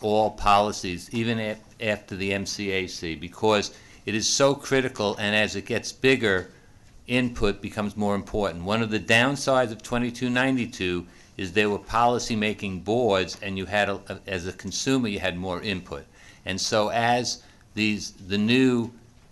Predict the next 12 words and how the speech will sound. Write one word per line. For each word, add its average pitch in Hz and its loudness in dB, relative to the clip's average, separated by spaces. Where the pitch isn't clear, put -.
recommendations, 104 0
whatever 110 0
the 131 -2
boxes 117 0
are, 90 0
we, 98 -12
you 101 -6
must 98 -8
s-, - -12
definitely 110 -2
talk 101 0
about, 92 2